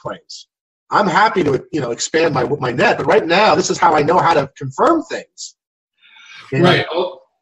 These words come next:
Speaker 1: You know,
Speaker 2: yes.
Speaker 1: you know, I, I'm not prepared to make leaps of faith, and I'm not prepared to ex-, accept – experimental language that I don't know what it means. Um, you know, and, and so I, I could see a humble version
Speaker 2: Yeah.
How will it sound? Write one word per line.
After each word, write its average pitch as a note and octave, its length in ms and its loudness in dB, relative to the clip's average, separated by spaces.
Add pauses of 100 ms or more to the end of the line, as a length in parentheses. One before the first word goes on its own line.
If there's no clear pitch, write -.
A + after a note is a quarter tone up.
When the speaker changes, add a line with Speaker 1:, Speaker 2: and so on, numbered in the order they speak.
(320)
Speaker 1:
You D#3 140 -4
know, G#3+ 60 4
Speaker 2:
yes. - 440 -4
Speaker 1:
you E3+ 60 -6
know, E3 100 0
I, - 300 0 (100)
I'm F#3 80 0
not G3+ 200 2
prepared F3+ 420 0
to E3 80 -8
make D3+ 180 0
leaps D3 260 -4
of C#3 100 -6
faith, C#3 360 -2
and C#3 140 0
I'm C3+ 80 0
not E3 160 2
prepared D3 380 -2
to C#3+ 80 0
ex-, C3 140 -6 (140)
accept – - 460 -4 (320)
experimental D3+ 640 0
language D3 500 0 (340)
that C#3+ 120 2
I D3+ 60 4
don't D3 340 2
know C#3+ 120 2
what - 140 4
it - 80 -6
means. - 480 -2 (340)
Um, C#3 600 0
you C#3+ 140 -2
know, - 240 0
and, - 180 -10
and E3 160 -6
so E3 240 0
I, D3+ 80 -8 (640)
I B3+ 100 4
could A#3 140 -4
see B3+ 200 0
a G3+ 60 4
humble G3 420 0
version F3 540 2 (640)
Speaker 2:
Yeah. - 300 0